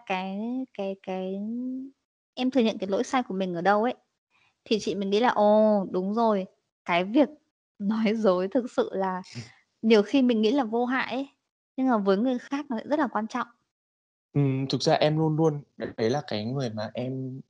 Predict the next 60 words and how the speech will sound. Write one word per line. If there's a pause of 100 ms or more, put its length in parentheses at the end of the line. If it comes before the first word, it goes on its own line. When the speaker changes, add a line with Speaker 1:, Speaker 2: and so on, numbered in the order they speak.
(200)
Speaker 2:
em
dám
thề
độc,
thậm
chí
em
thề
độc
trên
mạng
Speaker 1:
Ừm.
Speaker 2:
sống
của
em
là
em
không
bao
giờ
em
nói
dối
bạn
ấy. (560)
Tức
là
Speaker 1:
Ừm. (120)
Speaker 2:
nếu
mà
có
cái
chuyện
gì
mà (600)
em, (1500)
ờ,
xảy
ra (100)
thì
em
luôn
luôn
là
rất
là
minh
bạch
với
cả (320)
bạn
đó. (460)
Speaker 1:
Ừm. (560)
Speaker 2:
Còn
cái
vấn
đề
này
đơn
giản